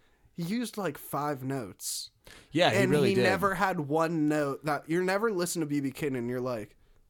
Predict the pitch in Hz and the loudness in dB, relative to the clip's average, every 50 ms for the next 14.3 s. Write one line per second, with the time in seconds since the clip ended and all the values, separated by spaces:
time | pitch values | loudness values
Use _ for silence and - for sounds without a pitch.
0 | _ 127 117 - _ - 165 160 156 160 160 156 156 151 151 147 143 139 - - | _ -20 -20 -12 _ 0 2 2 4 4 2 2 2 2 0 0 -2 -2 -2 -2
1 | 156 131 135 131 - 143 131 123 131 135 131 123 117 110 107 - - - - _ | -2 -2 -4 -4 -4 -6 -6 -4 -4 -4 -4 -4 -4 -6 -10 -12 -16 -20 -20 _
2 | _ - 160 165 156 170 175 175 185 175 - 175 156 151 - - 170 175 202 202 | _ -6 -4 -4 -4 -2 -2 -2 -2 -2 -2 -2 -2 -2 -2 -2 -2 -2 0 -2
3 | - - - 165 143 131 120 107 95 101 - _ _ _ _ _ - - 180 180 | -2 -2 -2 -2 -2 -2 -2 -4 -8 -10 -14 _ _ _ _ _ -8 -4 -2 -2
4 | 175 - - - 170 156 147 135 120 123 - 143 131 120 113 123 - - - - | -2 -2 0 0 0 0 -2 -4 -4 -4 -4 -4 -4 -6 -6 -8 -12 -14 -10 -8
5 | 143 127 113 107 120 - _ _ _ _ _ _ _ _ _ - 135 160 160 160 | -6 -6 -4 -6 -6 -10 _ _ _ _ _ _ _ _ _ -8 -4 0 0 2
6 | 156 156 151 147 143 139 135 - - 151 131 120 - 131 117 - 127 120 117 120 | 2 2 2 0 0 0 -2 -2 -4 -4 -4 -4 -6 -8 -8 -6 -6 -6 -4 -4
7 | 117 123 127 120 120 113 110 113 - - - - - - - 123 107 90 90 92 | -2 -2 -4 -4 -4 -6 -8 -8 -10 -14 -20 -12 -4 -2 0 0 2 0 0 -2
8 | 143 147 143 143 135 123 143 135 127 131 127 123 120 - - 135 120 - - 131 | 0 0 2 2 0 0 -2 -4 -4 -4 -2 -2 -2 -2 -2 -4 -6 -6 -4 -4
9 | 123 123 123 123 127 123 127 135 - 127 120 113 110 120 123 120 - 147 123 113 | -4 -2 -4 -4 -4 -4 -4 -6 -6 -6 -6 -6 -6 -6 -6 -6 -6 -6 -6 -6
10 | 113 120 - - - 131 120 92 78 - - 165 160 160 147 - - - - 196 | -8 -8 -10 -6 -2 0 0 0 0 -2 -2 0 0 0 -2 -2 -2 0 0 2
11 | 190 190 175 151 131 123 113 110 - - _ _ _ - 147 156 156 - - - | 2 2 2 0 -2 -4 -6 -8 -10 -14 _ _ _ -6 -6 -4 -2 0 0 0
12 | - 180 170 170 165 147 156 156 151 139 147 165 165 156 - 135 131 120 110 110 | 2 2 2 2 0 0 0 0 0 0 0 0 -2 -2 -2 -4 -4 -6 -6 -8
13 | 104 104 107 110 101 90 82 80 - 147 139 143 165 139 156 151 151 156 151 143 | -8 -4 -2 -2 -2 -2 -4 -6 -6 -6 -4 -2 -2 -2 -2 -2 -2 0 0 -2
14 | 135 123 120 - - - | -2 -4 -6 -10 -14 -20